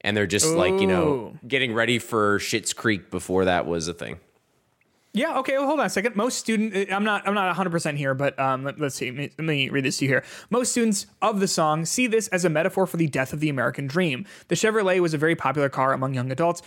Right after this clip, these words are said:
Speaker 2: who would often gather at the lev-, levee to avoid adult supervision. Drag races would happen at levees. Levees appear a lot in, uh, in a lot of blues songs, such as "When the Levee Breaks." Um, covered by Led Zeppelin. A popular interpretation is that this line refers to a,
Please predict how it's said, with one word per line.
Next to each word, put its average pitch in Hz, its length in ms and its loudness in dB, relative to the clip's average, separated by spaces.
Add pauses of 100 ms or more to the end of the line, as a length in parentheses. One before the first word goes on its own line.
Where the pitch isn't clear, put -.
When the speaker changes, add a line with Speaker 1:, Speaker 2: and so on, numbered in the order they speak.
(160)
Speaker 2:
who 190 80 0
would 190 120 0
often 170 360 2
gather 139 300 2
at 135 120 -2
the 135 100 -2
lev-, 196 320 0
levee 214 320 2
to 202 180 0
avoid 165 300 2
adult 143 320 0
supervision. 135 600 -2 (180)
Drag 160 280 2
races 147 440 2
would 151 200 0
happen 131 400 -2
at 127 280 -2 (140)
levees. - 480 -2 (320)
Levees 208 280 4
appear 147 360 0
a 147 80 0
lot 180 420 0
in, 156 460 0 (140)
uh, 135 440 4
in 170 80 2
a 165 60 4
lot 151 160 2
of 143 100 0
blues 226 260 0
songs, 135 340 0
such 143 160 0
as 143 180 2
"When 143 160 2
the 143 80 2
Levee 135 260 0
Breaks." 190 400 0 (360)
Um, 135 220 0
covered 131 280 0
by 135 160 2
Led 131 260 -4
Zeppelin. 135 400 -2
A 131 60 -2
popular 170 340 0
interpretation 147 560 -4
is 135 120 -6
that 135 160 0
this 147 180 -2
line 143 120 2
refers 139 420 -2
to 143 200 -2
a, 135 260 2